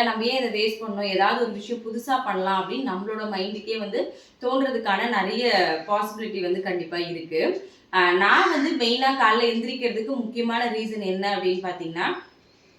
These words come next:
நான் வந்து ஒர்க் பண்ணிட்டு இருந்தேன். சடனா வந்து ஒர்க் பண்ணாம அப்படியே வந்து ஸ்டாப் பண்ணியாச்சு. எனக்குள்ள என்னன்னா, நம்ம எதுவுமே பண்ணாம இருக்கோம். ஆக்சுவலா நம்ம வீட்ல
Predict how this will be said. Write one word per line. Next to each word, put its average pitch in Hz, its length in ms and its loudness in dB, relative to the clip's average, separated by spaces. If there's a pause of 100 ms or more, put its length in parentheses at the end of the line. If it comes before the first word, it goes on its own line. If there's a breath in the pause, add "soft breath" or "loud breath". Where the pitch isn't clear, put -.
நான் 208 220 6
வந்து 247 160 2
ஒர்க் 220 240 0
பண்ணிட்டு 285 300 0
இருந்தேன். 202 360 0
சடனா 196 340 2
வந்து 220 180 -2
ஒர்க் 196 260 -4
பண்ணாம 208 360 0
அப்படியே 190 240 -2
வந்து 196 180 -6
ஸ்டாப் 196 300 0
பண்ணியாச்சு. 180 500 -4 (360 loud breath)
எனக்குள்ள 302 440 2
என்னன்னா, 262 340 2
நம்ம 247 180 0
எதுவுமே 240 360 2
பண்ணாம 240 480 0
இருக்கோம். 202 280 -4
ஆக்சுவலா 226 300 -4
நம்ம 214 160 -4
வீட்ல 254 360 -6